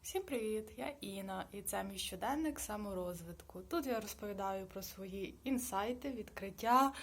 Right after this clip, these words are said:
про свої труднощі на шляху до розуміння себе і світу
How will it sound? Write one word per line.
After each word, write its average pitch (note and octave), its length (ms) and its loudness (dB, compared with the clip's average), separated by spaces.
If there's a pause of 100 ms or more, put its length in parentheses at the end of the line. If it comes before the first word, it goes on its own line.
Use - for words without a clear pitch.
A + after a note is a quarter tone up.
(260)
про A3 180 2
свої A#3+ 340 4
труднощі C#4 680 6
на C#4+ 200 8
шляху C#4+ 680 4 (680)
до B3 500 6
розуміння B3 1000 4 (720)
себе G3+ 560 0 (760)
і A3 80 -10
світу G3+ 540 -6